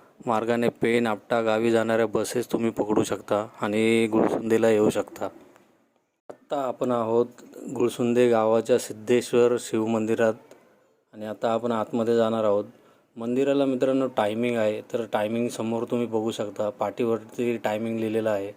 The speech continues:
तर मित्रांनो, आपण गुळसुंदे गावामध्ये ह्या शिवमंदिराला आज भेट देणार आहोत.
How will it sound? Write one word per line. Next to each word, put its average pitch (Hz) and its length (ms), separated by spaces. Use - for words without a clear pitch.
तर 117 120
मित्रांनो, 127 380
आपण 131 580
गुळसुंदे 127 500
गावामध्ये 120 640
ह्या 110 180
शिवमंदिराला 120 680
आज 120 80
भेट 110 240
देणार 113 320
आहोत. 104 220